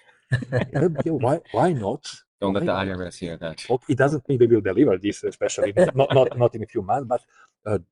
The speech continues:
Speaker 2: there, there is some chances we can even do this. We can make it easier, uh, life for people.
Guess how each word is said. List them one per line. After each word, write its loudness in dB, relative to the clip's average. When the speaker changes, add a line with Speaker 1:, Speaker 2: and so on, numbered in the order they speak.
Speaker 2:
there, -6
there -2
is 0
some -8
chances -8
we -8
can -8
even -6
do -8
this. -12
We -10
can -12
make -10
it -20
easier, -6
uh, -6
life -2
for -10
people. -8